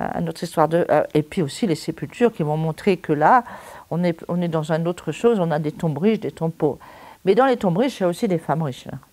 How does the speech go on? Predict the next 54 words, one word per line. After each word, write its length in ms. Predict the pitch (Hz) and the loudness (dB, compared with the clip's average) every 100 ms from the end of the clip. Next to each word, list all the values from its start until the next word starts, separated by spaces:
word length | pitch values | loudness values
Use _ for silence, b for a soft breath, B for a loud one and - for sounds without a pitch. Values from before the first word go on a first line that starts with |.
| - - | -20 -10
Je 60 | 160 | -6
veux 60 | |
dire, 140 | 147 143 | -2 2
là, 140 | 175 | 4
il 40 | |
y 40 | 160 | 4
a 60 | |
pas, 360 | 156 170 151 143 156 | 4 4 4 2 0
il 60 | |
y 40 | 151 | -2
a 180 | 151 151 | -2 -2
quand 120 | 160 | 2
même, 200 | 165 180 B B 185 - | 2 0 B B -14 0
mais 160 | 202 | 4
on 100 | 202 | 4
voit 200 | 185 226 | 4 6
arriver 560 | 254 196 170 196 262 277 - | 6 4 0 2 2 0 -6
ce 100 | - | -6
qu'on 140 | 190 | -2
appelle 320 | 170 151 208 | 0 2 4
la 120 | 190 185 | 4 2
caste, 400 | - 208 - - 165 | 4 2 2 -10 -6
les 120 | 165 | 0
castes 460 | 190 185 - - - - _ - _ | 4 4 4 -4 -4 -4 _ -20 _
et 80 | 165 | 0
les 240 | 180 180 | 2 2
élites. 400 | 190 156 - - _ _ B B B B B B | 0 -2 -8 -20 _ _ B B B B B B
Et 200 | 165 175 | 2 6
il 40 | 175 | 6
y 40 | |
a 60 | 160 | 4
quatre 260 | 226 220 | 2 0
mille 100 | 233 | -2
cinq 160 | 214 208 | 0 0
cents 240 | - 185 | 0 0
ans, 100 | 247 | 2
on 40 | 240 | 4
voit 100 | 202 | 4
arriver 240 | 202 226 | 4 2
les 80 | 190 | 2
premiers 400 | - 240 233 196 | 0 0 0 0
esclaves. 440 | 190 - 208 302 302 | -6 2 4 6 4
Alors 240 | 170 143 | 2 0
peut-être 220 | - 185 | -2 -6
qu'il 100 | 170 | -2
y 40 | 160 | -2
en 20 | |
a 40 | |
eu 60 | 151 | -2
avant, 240 | 156 185 | 0 0
mais 100 | 156 | 0
pour 160 | 156 160 | -2 -2
l'instant, 300 | 165 - 180 | -2 -4 -2
la, 160 | 170 | -2